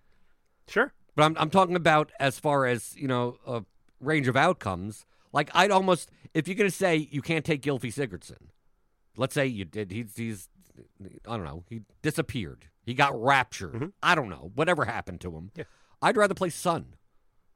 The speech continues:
Speaker 2: over Richarlison. I'd rather play the Tottenham
Speaker 1: Um,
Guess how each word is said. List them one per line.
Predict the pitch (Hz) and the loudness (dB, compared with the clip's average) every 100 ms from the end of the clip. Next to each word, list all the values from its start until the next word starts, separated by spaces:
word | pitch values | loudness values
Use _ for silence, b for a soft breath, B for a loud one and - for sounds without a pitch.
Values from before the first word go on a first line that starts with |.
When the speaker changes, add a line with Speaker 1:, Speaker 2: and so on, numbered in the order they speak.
| - | -10
Speaker 2:
over | 95 87 | -8 -8
Richarlison. | 80 - - 50 - _ _ _ _ _ _ _ _ _ _ _ _ _ _ _ _ _ _ _ _ _ _ _ _ _ _ _ _ _ _ _ _ _ _ _ _ _ | -10 -14 -18 -20 -20 _ _ _ _ _ _ _ _ _ _ _ _ _ _ _ _ _ _ _ _ _ _ _ _ _ _ _ _ _ _ _ _ _ _ _ _ _
I'd | 127 | 0
rather | 156 165 | 0 2
play | 175 170 | 2 4
the | 151 | 2
Tottenham | - 165 113 110 | 0 -2 -2 -6
Speaker 1:
Um, | 107 | -8